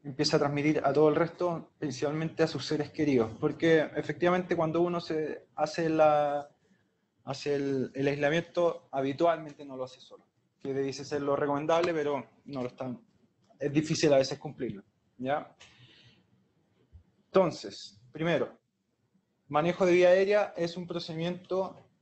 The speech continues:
altamente de, de alto riesgo y debemos protegernos, ¿ok? ¿Qué es lo que sabemos hoy en día de la transmisión de, de estos,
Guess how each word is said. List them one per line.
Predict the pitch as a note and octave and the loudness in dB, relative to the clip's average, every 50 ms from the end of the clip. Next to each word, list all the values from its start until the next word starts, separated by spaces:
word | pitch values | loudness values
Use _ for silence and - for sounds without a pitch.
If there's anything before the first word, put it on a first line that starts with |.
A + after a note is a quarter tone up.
| _ _ _ _ _ _ _ - | _ _ _ _ _ _ _ -8
altamente | B2 C3 C3 - - C#3+ C#3+ D3+ D#3 D#3 - _ - - | -8 -6 -6 -6 -4 -4 -2 -2 -4 -6 -8 _ -20 -6
de, | - C3+ C#3 C#3 C3+ C3+ C3 C3 B2+ B2+ B2+ B2 - | 0 4 6 6 6 6 6 6 6 6 6 4 2
de | B2 B2 C3 | 2 2 4
alto | C3 C3+ C#3 C3+ - E3+ | 4 4 2 2 0 0
riesgo | F3 F#3+ F#3+ F3 - D#3+ F3+ G3+ A#3+ - - _ _ _ _ _ _ _ _ _ _ _ _ _ _ - | 2 2 2 0 2 0 0 0 0 -2 -10 _ _ _ _ _ _ _ _ _ _ _ _ _ _ -2
y | E3+ F3+ F#3 | 0 0 0
debemos | E3 D#3+ D3+ D3 D#3 D#3+ E3 D3+ | 2 2 4 4 4 4 2 0
protegernos, | - D#3+ D3+ C#3+ C#3+ C#3 - A#2+ G2 F#2 - _ - - - _ _ _ _ _ _ | 0 -2 -2 -2 -2 -4 -6 -10 -10 -12 -14 _ -20 -20 -20 _ _ _ _ _ _
¿ok? | - A#2 A#2+ A2+ B2+ C#3 D#3+ E3 D#3+ D#3+ - _ - - - _ - - _ _ _ _ - - - - - - - - _ _ _ - - - - - - - - - - - - - - - _ _ - | -8 -8 -6 -4 -2 -2 -2 -4 -6 -10 -14 _ -20 -20 -20 _ -20 -20 _ _ _ _ -18 -18 -16 -18 -20 -20 -20 -20 _ _ _ -20 -20 -20 -18 -20 -20 -20 -20 -20 -18 -18 -18 -18 -20 -20 _ _ 0
¿Qué | - G#3+ | 2 4
es | A3 | 6
lo | A#3+ A#3+ | 4 4
que | A#3 A3+ | 2 2
sabemos | - A3 G#3 A3 A3+ A3+ | 0 2 2 2 2 2
hoy | A3+ A3 | 2 0
en | G#3 G#3 | 0 -2
día | G3+ A3 A3 A3 A3 | -2 0 0 2 2
de | G#3+ G3+ | 2 4
la | G3 G3 | 2 2
transmisión | F#3+ E3+ E3 E3+ F3 E3+ - G#3+ G#3+ G#3+ G#3 | 2 0 -4 -4 -6 -6 -6 -6 -6 -4 -2
de, | G#3 G#3+ G#3+ G#3 G#3 - | 0 2 2 2 0 -2
de | - F3+ F#3+ | -4 -2 -2
estos, | G3 G3 - - G#3 G#3 G3+ G3 G3+ F#3+ G3 - - | -2 -2 -2 -2 0 2 2 2 2 0 -2 -8 -14